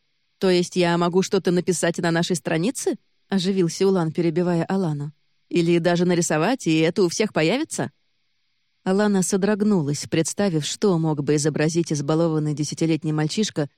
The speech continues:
со всей своей детской непосредственностью.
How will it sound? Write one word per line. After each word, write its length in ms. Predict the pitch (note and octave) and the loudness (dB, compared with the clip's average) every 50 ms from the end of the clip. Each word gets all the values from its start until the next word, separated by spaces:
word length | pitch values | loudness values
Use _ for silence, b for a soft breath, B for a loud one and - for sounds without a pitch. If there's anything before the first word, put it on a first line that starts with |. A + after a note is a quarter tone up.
| _ _ | _ _
со 200 | - - - F#3+ | -4 -2 -2 -2
всей 260 | - - G#3+ G#3+ G3+ | -2 0 0 0 0
своей 240 | - - E3+ D#3+ D#3+ | 0 0 0 0 2
детской 380 | C#3+ D#3 E3+ E3+ - - - | 2 0 0 0 -2 -4 -4
непосредственностью. 1120 | D#3 D#3+ D3+ - D#3 - - C#3+ C#3 C3 - - - C#3 C3 C3+ C3+ - - - D3+ D3+ | -2 -2 -2 -2 -4 -4 -4 -4 -4 -6 -6 -8 -8 -8 -8 -10 -10 -12 -12 -12 -14 -14